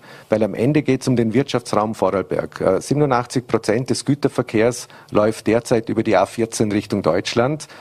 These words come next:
und wird dann in Ulm aufgeladen. Auf, viel von dem wird in Ulm aufgeladen. Nur dreizehn Prozent bleiben auf der Bahn. Das heißt, der Wirtschaftsraum Vorarlberg braucht diese Bahntrasse und nicht Bregenz. Äh, und am Ende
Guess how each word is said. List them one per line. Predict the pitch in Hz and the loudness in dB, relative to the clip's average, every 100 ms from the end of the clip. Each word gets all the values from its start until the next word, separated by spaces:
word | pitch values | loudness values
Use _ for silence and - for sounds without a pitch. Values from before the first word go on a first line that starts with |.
| - | -8
und | - 113 | 0 2
wird | 120 120 | 2 2
dann | 113 | 0
in | 110 | 0
Ulm | - 120 139 | 2 2 4
aufgeladen. | - 101 - 117 104 92 110 85 | 2 0 0 0 2 2 2 0
Auf, | 92 - 113 | -2 -4 -12
viel | - 131 151 147 | -2 2 2 2
von | 127 | 0
dem | 117 120 | 2 0
wird | 117 117 | 0 0
in | |
Ulm | 98 117 117 | 0 2 2
aufgeladen. | 85 - 90 82 78 98 | 0 -2 -2 0 0 2
Nur | 117 | 0
dreizehn | 92 113 127 120 | 2 0 0 -2
Prozent | 113 107 107 107 | -2 0 -2 0
bleiben | 95 90 | -2 0
auf | 92 - | -2 -2
der | 90 | -2
Bahn. | 80 82 80 - - - | -2 -4 -10 -16 -18 -4
Das | 107 - | -2 0
heißt, | 107 123 - - - | 0 0 -6 -20 -6
der | 101 | 0
Wirtschaftsraum | 113 175 170 - 120 113 | 2 2 0 0 0 2
Vorarlberg | 110 123 117 113 110 - | 0 2 0 0 -2 0
braucht | 95 123 - - | 2 2 0 -6
diese | 104 - | -2 0
Bahntrasse | 85 82 87 - - - 92 | -2 -4 -4 -4 -2 -2 0
und | 104 | 0
nicht | 120 117 | 0 -2
Bregenz. | - 110 113 85 - - - - - - - | 0 0 0 -4 -10 -12 -16 -18 -20 -8 0
Äh, | 107 107 110 95 - | 2 2 0 -4 -12
und | - 120 | -2 0
am | 117 | 0
Ende | 90 127 156 156 | 0 2 2 2